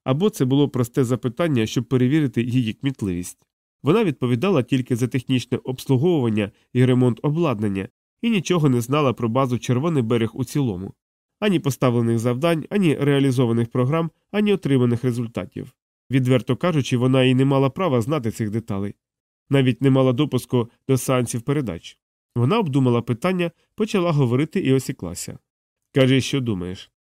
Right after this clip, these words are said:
підбадьорив комісар Лей. Він зірвав травинку і неуважно крутив її між пальців.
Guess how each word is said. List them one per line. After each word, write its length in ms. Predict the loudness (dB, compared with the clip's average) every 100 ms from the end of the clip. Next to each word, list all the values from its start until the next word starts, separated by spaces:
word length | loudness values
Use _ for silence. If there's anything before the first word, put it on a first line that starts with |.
| _
підбадьорив 540 | -4 -2 0 2 0 0
комісар 480 | 0 -2 0 -2 -2
Лей. 220 | -6 -12 _ _ _ -2
Він 180 | 2 4
зірвав 320 | 4 2 0
травинку 520 | 0 0 0 -2 -2
і 160 | 0 2
неуважно 480 | 2 2 0 -2 -4
крутив 380 | -4 -4 -4 0
її 260 | 2 2
між 160 | 0 -4
пальців. 460 | -8 -10 -12 -16